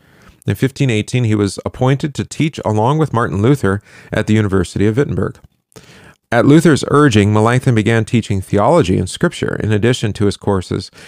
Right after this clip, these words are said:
in classical studies. In April fifteen thirty, Emperor Charles the Fifth called an official meeting between the representatives of Lutheranism and Roman Catholicism, hoping to effect a meeting of minds between two opposing groups.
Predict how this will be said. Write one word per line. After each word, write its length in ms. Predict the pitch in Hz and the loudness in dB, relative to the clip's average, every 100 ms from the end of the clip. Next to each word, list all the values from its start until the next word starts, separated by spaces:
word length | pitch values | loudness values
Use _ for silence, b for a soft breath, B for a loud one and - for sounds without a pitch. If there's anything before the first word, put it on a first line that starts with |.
| 87 | -8
in 120 | 113 101 | -6 -4
classical 440 | 92 90 - 104 | -4 -4 -4 -8
studies. 500 | - 165 - 120 - b b _ _ - | -2 -2 -2 -8 -16 b b _ _ -4
In 100 | 117 | -2
April 260 | 123 123 117 | 0 0 0
fifteen 360 | 113 - 98 | -2 -2 -6
thirty, 400 | - 117 131 160 B B - | -2 0 0 -2 B B -4
Emperor 260 | 120 117 104 | -2 -2 -2
Charles 360 | - 120 117 | 0 2 2
the 100 | 107 | 0
Fifth 260 | 92 131 131 | 2 2 0
called 340 | - 113 117 | 0 2 4
an 80 | 107 | 2
official 400 | 95 - 127 151 | 0 0 0 0
meeting 360 | 139 151 120 95 | 2 2 0 -2
between 300 | 101 110 107 | -4 -4 -2
the 100 | 98 | -2
representatives 800 | 107 104 98 135 117 101 101 B B B | -2 -2 0 0 2 0 -2 B B B
of 120 | - 104 | -2 0
Lutheranism 600 | 139 127 95 87 104 107 | 0 0 -2 -2 -4 -6
and 380 | - 98 95 95 b b b b _ _ | -6 -4 -4 -8 b b b b _ _
Roman 340 | 101 107 104 101 | -2 0 0 -2
Catholicism, 760 | 110 - 127 127 - 95 95 95 | -4 0 0 0 0 -2 -2 -2
hoping 520 | 165 190 98 95 113 B B B | 0 0 0 -2 -6 B B B
to 160 | - 113 | 0 0
effect 420 | 95 123 131 - - | 0 -2 -4 -4 -4
a 80 | 107 | -2
meeting 420 | 101 107 101 98 | 0 0 0 -2
of 160 | - 82 | -8 -4
minds 440 | 92 113 92 90 | -2 0 -2 -4
between 360 | - 98 101 92 | -6 -8 -6 -6
two 180 | - 95 | -4 -4
opposing 360 | - 87 90 | -2 -4 -4
groups. 360 | 95 151 - | -2 -2 -4